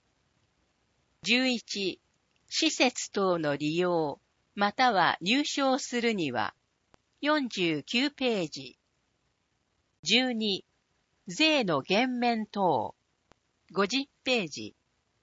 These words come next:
十二の一、相談の窓口。五十ページ。十二の二、税の減免など。五十ページ。かっ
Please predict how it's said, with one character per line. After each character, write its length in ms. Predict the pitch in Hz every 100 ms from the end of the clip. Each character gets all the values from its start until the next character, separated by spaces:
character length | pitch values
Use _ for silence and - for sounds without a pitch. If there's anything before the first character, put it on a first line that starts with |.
| _ _ _ -
十 280 | - 277 277
二 180 | 277
の 140 | 220 151
一、 480 | 131 - 165 147 - _ _ _ _ _ _ -
相 260 | - 254
談 300 | 294 269 262
の 100 | 254
窓 300 | 240 220 214
口。 480 | 202 170 - 113 87 _ _ _ _ _
五 140 | - 202
十 200 | 214 277 - -
ペ 220 | 254 196
ー 40 |
ジ。 260 | 143 110 - _ _ _ _ _ _ _ _ -
十 300 | 147 247 302
二 180 | 294 262
の 180 | 156 120
二、 320 | 151 147 - _ _ _ _
税 320 | 165 277 302 220
の 160 | 139
減 320 | 127 175 240
免 280 | 233 233 214
な 160 | 202 190
ど。 280 | 123 107 - _ _ _ _ _ _ 156
五 140 | 196
十 180 | 202 269 - _
ペ 200 | 254 214
ー 40 |
ジ。 280 | 151 110 101 _ _ _ _ _ _ _ _ _ -
か 140 | 302
っ 80 | 294